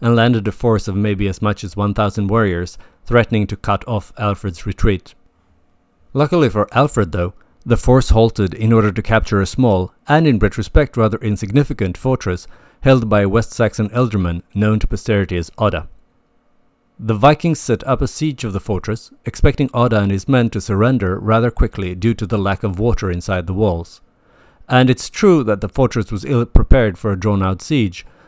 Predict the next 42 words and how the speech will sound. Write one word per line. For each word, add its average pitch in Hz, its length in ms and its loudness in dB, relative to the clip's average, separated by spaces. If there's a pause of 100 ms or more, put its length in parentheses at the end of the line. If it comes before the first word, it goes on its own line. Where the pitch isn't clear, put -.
(160)
but 113 300 0
Odda 123 380 4
had 113 180 2
other 156 280 4
options 85 440 2
than 98 120 -2
just - 220 -6
surrendering. 113 720 0 (640)
Instead, 120 480 4 (220)
he 127 120 4
led 131 200 6
a 135 40 6
surprise 113 440 2
attack 120 340 2
on 101 120 -2
the 95 60 -2
Vikings 90 540 -4 (280)
while 123 300 4
they 113 100 0
were 92 160 -2
sleeping 104 520 0 (240)
and 127 160 2
defeated 113 420 -6
them. 82 220 -12 (460)
Ubbe 135 140 4
Ragnarsson 123 680 4
is 90 80 -6
supposed 110 400 2
to 107 60 -6
have 92 140 -10
died 120 280 4
in 90 120 -4
the 80 60 -8
battle, 82 440 -8 (260)
and 117 200 2
the 107 40 2
Vikings 113 480 2
who 107 80 0
weren't 127 300 0
slaughtered 95 580 -4
with 117 180 4
him 90 220 -4